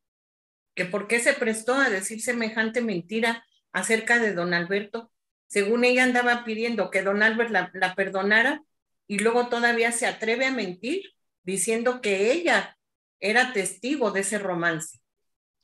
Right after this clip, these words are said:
y que ella le había dicho a, a, a Chelo, a Consuelo Rosales, que le dijo, "Este arroz ya se coció".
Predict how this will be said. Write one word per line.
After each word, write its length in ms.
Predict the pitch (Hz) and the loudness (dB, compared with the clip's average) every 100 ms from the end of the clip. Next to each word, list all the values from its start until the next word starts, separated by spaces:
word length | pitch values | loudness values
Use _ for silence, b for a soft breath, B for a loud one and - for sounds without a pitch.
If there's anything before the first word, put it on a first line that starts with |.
| _ _ _ b b | _ _ _ b b
y 180 | 180 | -10
que 280 | - 220 220 | 0 4 6
ella 240 | 247 262 247 | 4 4 4
le 100 | 214 | 4
había 240 | 202 214 | 2 0
dicho 360 | 208 220 226 208 | -2 -4 -2 0
a, 80 | |
a, 540 | 170 - 160 151 - 151 | 0 0 0 0 -2 -6
a 100 | 147 | -4
Chelo, 560 | - 220 202 156 196 _ - | 0 0 0 -4 -8 _ -8
a 200 | 143 113 | -8 -8
Consuelo 520 | - 131 - 165 165 | -12 -12 -2 0 0
Rosales, 500 | 170 190 190 170 175 | -2 -4 -2 -2 -2
que 120 | - 160 | -8 -6
le 140 | 151 | -6
dijo, 300 | 170 180 185 B B B | -8 -8 -10 B B B
"Este 340 | 214 220 226 | -2 0 0
arroz 360 | 196 208 226 214 | 0 2 0 0
ya 160 | 208 | -2
se 240 | 202 202 196 | -2 -6 -6
coció". 580 | 180 170 190 180 175 | -4 -2 -2 -2 -4